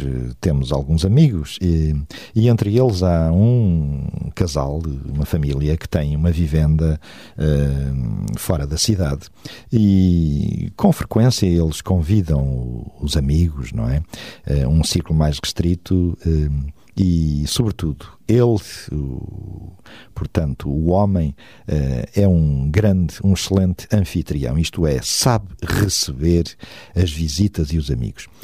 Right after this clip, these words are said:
E, curiosamente, quando o fazem,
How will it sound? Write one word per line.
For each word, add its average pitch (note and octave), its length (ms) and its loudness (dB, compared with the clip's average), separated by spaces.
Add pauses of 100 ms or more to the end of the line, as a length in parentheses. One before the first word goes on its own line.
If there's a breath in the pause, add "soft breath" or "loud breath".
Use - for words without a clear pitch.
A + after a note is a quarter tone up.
(280 loud breath)
E, D3 360 2
curiosamente, B2+ 680 2
quando G#2 680 2
o G#2+ 40 4
fazem, B2 560 0